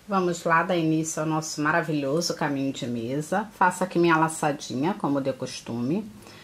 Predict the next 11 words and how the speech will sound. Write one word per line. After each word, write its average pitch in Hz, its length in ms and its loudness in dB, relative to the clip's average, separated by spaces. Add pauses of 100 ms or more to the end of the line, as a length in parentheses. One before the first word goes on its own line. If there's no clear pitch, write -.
(240)
Agora 220 280 6
eu 220 40 6
vou 220 120 6
trabalhar 190 400 4
aqui 170 560 0
onze 247 340 6
correntinhas. 233 1080 0 (300)
Uma, 202 500 4 (560)
duas, 175 720 4 (260)
três, 170 760 4 (200)
quatro, 156 640 4